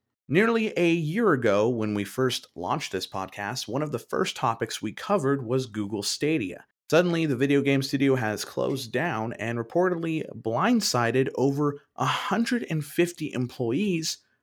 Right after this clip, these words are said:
on February first, twenty twenty-one. New details surrounding this closure have recently surfaced this past week. Business Insider's Ben Gilbert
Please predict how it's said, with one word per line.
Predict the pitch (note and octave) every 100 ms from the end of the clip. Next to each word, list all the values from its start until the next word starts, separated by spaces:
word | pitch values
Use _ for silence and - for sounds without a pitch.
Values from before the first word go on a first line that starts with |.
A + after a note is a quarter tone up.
| -
on | A2 A2+
February | A2 B2 A2 A2
first, | G#2+ - G2 F#2+ - _ _
twenty | - F#2+ F2+
twenty-one. | - F#2+ F#2 A2+ A2 E2 - _ _ _
New | C3+ D#3
details | D3+ C#3+ D3+ C3 C3
surrounding | - G#2 G#2+ B2 B2 A2+
this | A2 G#2+
closure | - G#2+ A2+ B2+
have | A2 F#2+ G2
recently | C3 D3 A2 A2+
surfaced | - - B3+ G3+ A2+ -
this | F2
past | - F2 F2 -
week. | E2+ A2+ - _ _ _ _ _
Business | A2+ A2 A2 -
Insider's | A#2 A2+ A2 A2 G#2+ G#2+ G#2 -
Ben | - A#2+ B2+ C3+ -
Gilbert | A2+ D#3+ D3 B2+ C3